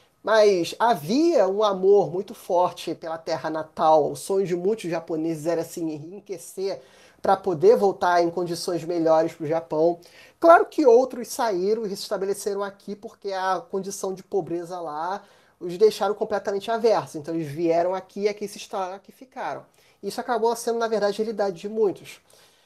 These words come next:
Mas, pra grande maioria, eles saíram do Japão, mas o Japão não saiu deles. E isso era fonte de grande incômodo, porque eles não eram assimiláveis, né? Eles não adotavam os hábitos brasileiros,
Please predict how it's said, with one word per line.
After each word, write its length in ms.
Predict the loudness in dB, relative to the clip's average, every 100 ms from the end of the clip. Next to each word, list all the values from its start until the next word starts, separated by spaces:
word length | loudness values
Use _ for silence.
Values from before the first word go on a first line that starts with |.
| _ _ _ _ -18 -18 _ _
Mas, 440 | -8 -2 0 0
pra 160 | 2 2
grande 280 | 4 2 2
maioria, 880 | 0 2 2 0 -2 0 0 0 -4
eles 180 | -6 -6
saíram 560 | -4 -2 0 2 0 -2
do 120 | -4
Japão, 340 | -6 0 0
mas 160 | 2 2
o 60 |
Japão 320 | 0 -2 -2 -4
não 100 | -6
saiu 340 | -6 -4 -2
deles. 540 | -2 -2 -2 -6 -18 -20 -14
E 160 | -10 -8
isso 160 | -4
era 80 | -4
fonte 260 | -2 -8 -8
de 100 | -2
grande 420 | 0 0 -2 -8
incômodo, 500 | -10 -8 -10 -10 -18
porque 440 | -20 -6 0 0
eles 220 | 0 -2 -2
não 180 | 0
eram 220 | 2 2 0
assimiláveis, 1080 | -2 -4 0 4 6 6 4 -8 -10 -20 -20 _ _
né? 220 | 0 4
Eles 180 | 4 2
não 100 | 2
adotavam 640 | 2 2 0 2 4 4
os 120 | 2 2
hábitos 320 | 0 -2 -6
brasileiros, 840 | 0 0 0 0 2 2 0 -10